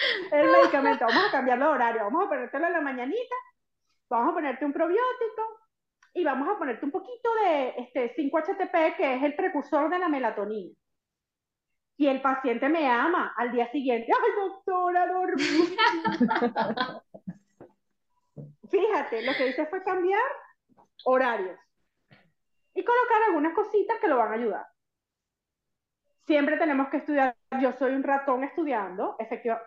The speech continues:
Speaker 1: por hiperfoco. Cinco
Speaker 2: <laughs>
Speaker 1: minutos y me lo aprendí. Listo. <laughs> Yo lo sé.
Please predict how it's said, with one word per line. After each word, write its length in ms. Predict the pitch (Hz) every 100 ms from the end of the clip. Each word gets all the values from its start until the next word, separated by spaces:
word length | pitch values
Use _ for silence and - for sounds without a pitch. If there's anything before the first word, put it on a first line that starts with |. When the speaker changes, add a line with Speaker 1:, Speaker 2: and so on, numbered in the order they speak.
| _
Speaker 1:
por 180 | - 311
hiperfoco. 920 | 302 302 262 - 277 - 202 - _ _ - - - - - - - - 339 - 403
Cinco 260 | 349 330 415
Speaker 2:
<laughs> 80 | 403
Speaker 1:
minutos 320 | 330 370 508 494
y 40 | 302
me 60 |
lo 60 | 269
aprendí. 600 | 262 254 254 233 214 - _ _ _ - 539 466
Listo. 360 | 247 262 - - - -
<laughs> 540 | - 185 - - 151 147
Yo 220 | 262 262
lo 220 | 277 277
sé. 380 | - 240 175 -